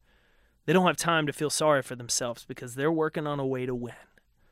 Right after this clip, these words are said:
So whatever you see today, competitor, I'm gonna challenge you. If it's an adversity, I want you to reframe it. I want you to find the opportunity in that moment. Remind yourself every day of what that opportunity is, and watch your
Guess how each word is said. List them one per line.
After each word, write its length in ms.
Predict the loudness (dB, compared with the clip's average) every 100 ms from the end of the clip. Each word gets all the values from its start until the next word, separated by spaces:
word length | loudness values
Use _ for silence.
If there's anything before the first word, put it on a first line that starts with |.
| _ _ _ _ _ _ _ _ _ _ _ _ _
So 140 | -10 2
whatever 240 | 4 4
you 160 | 2 2
see 260 | 2 0
today, 300 | -2 -2 -4
competitor, 480 | -6 -8 -6 -4 -2
I'm 80 | -2
gonna 140 | -2
challenge 520 | 0 0 2 0 0 -2
you. 140 | -4
If 140 | -4
it's 160 | -4 -2
an 80 | -2
adversity, 560 | -2 -2 -2 -4 -2
I 40 | 0
want 220 | -2 -2
you 60 | -4
to 80 |
reframe 520 | -2 -4 -4 -6 -6 -6
it. 60 |
I 60 | -4
want 240 | -2 0
you 40 | -2
to 60 |
find 400 | 0 2 2 2
the 160 | 0 0
opportunity 800 | -2 0 -2 0 0 0 -2 -6
in 140 | -8
that 160 | -8 -8
moment. 400 | -6 -6 -6 -12 _ -20 -20 _ _ _ _ _ _
Remind 400 | 2 4 6 6
yourself 360 | 4 6 4 4
every 220 | 2 4
day 200 | 4 4
of 120 | 4
what 140 | 2 2
that 160 | 2
opportunity 680 | 0 -2 -2 0 0 0 -2
is, 120 | -2
and 120 | -4
watch 320 | -2 -2 -2
your 80 | -4